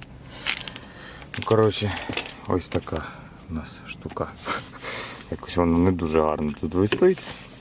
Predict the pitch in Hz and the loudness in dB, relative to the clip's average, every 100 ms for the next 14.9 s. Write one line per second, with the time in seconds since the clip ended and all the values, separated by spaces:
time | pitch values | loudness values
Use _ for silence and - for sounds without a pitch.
0 | - - - - 202 143 101 92 82 80 | -20 -20 -14 0 2 6 4 4 2 2
1 | - 78 90 92 90 82 101 85 80 82 | 2 4 6 6 6 6 6 6 4 4
2 | 82 80 87 104 117 120 92 82 87 95 | 2 4 4 6 8 8 6 4 4 4
3 | 82 - 85 73 - - - - - - | 4 4 4 4 -2 -20 -20 -20 -20 -8
4 | 85 78 80 76 85 67 80 78 73 73 | -6 2 2 4 0 2 0 0 -2 -4
5 | 76 - - 92 92 127 117 101 - 101 | -12 -14 -10 -2 6 8 8 4 4 2
6 | 92 90 80 87 78 76 71 - - - | 4 2 4 4 4 -2 -4 -16 -20 -20
7 | - - - - - - - 101 87 - | -20 -20 -20 -20 -20 -20 -4 -2 -2 2
8 | 117 131 - 110 123 117 - - - - | 8 8 6 6 6 6 2 -2 -10 -18
9 | - 95 123 120 113 98 107 101 117 127 | -6 6 8 8 6 4 2 6 6 8
10 | 160 - - _ - - - - - - | 4 0 -16 _ -20 -20 -20 -16 -16 -16
11 | - - - - 107 127 120 113 113 117 | -18 -14 -8 -2 8 8 10 6 8 8
12 | 117 110 107 107 - 98 - - - - | 8 6 4 4 4 0 -2 -10 -12 -18
13 | - - - - _ - - - - - | -20 -20 -20 -20 _ -14 -14 -14 -20 -20
14 | - 95 127 131 107 127 131 110 | -8 4 8 8 8 8 8 8